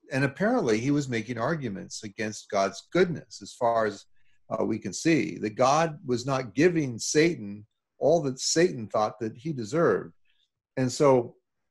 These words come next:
Satan rebelled. What was God to do when Satan rebelled?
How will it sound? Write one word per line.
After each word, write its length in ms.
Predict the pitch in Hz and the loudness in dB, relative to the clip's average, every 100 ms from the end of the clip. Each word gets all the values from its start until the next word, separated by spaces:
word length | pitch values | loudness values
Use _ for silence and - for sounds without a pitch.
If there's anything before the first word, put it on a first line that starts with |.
| _ - | _ -18
Satan 320 | - 135 120 120 | -2 2 2 2
rebelled. 580 | 113 151 151 101 92 - _ _ _ | 2 4 4 2 -2 -12 _ _ _
What 280 | - 156 226 | 2 4 6
was 160 | 214 151 | 4 4
God 340 | 156 139 131 | 2 4 2
to 120 | 135 | -2
do 500 | 104 101 156 139 104 | -6 2 4 6 4
when 240 | 98 104 107 | 2 -2 -2
Satan 340 | - 107 104 | -4 -4 -4
rebelled? 600 | 101 92 123 113 98 95 | -8 -2 0 0 -2 -6